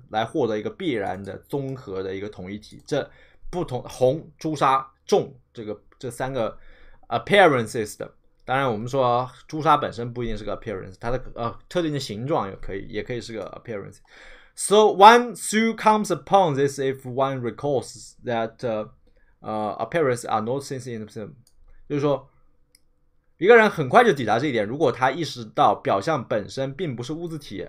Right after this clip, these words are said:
而仅仅是我们表征的表演，play 啊，相互作用，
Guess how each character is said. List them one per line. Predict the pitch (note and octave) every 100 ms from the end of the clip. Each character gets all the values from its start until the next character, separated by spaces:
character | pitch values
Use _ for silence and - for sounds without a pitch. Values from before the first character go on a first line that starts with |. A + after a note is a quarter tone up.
| -
而 | - B2+ D3
仅 | - B2 E3
仅 | C#3+ G2
是 | G2 - C#3+ G#2+
我 | G2 G#2+
们 | G2 B2
表 | B2+ B2 F2+
征 | B2 C3
的 | C#3+ G#2+ F#2 - _ -
表 | D3+ F3
演， | D4 G3+ A#2+ C3+ D#3 -
play | - D#3+ A3 C#3
啊， | G#2
相 | A2+ F#3+ G3
互 | G3
作 | G3+ G#3
用， | B2 F2